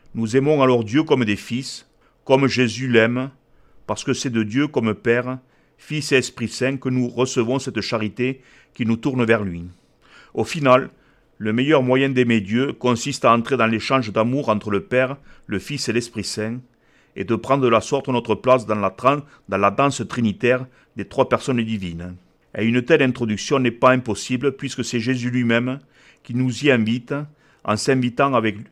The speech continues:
son Père chez nous. En effet, il dit dans l'évangile de Jean, « Si quelqu'un m'aime, il gardera ma parole, et mon Père l'aimera, et nous viendrons à lui,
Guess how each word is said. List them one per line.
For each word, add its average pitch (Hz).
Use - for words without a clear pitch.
son 113
Père 120
chez -
nous. 92
En 104
effet, 135
il 123
dit 127
dans 117
l'évangile 107
de 95
Jean, « 104
Si -
quelqu'un 139
m'aime, 131
il 107
gardera 127
ma 120
parole, 117
et 107
mon 113
Père 127
l'aimera, 113
et 107
nous 117
viendrons 127
à 104
lui, 113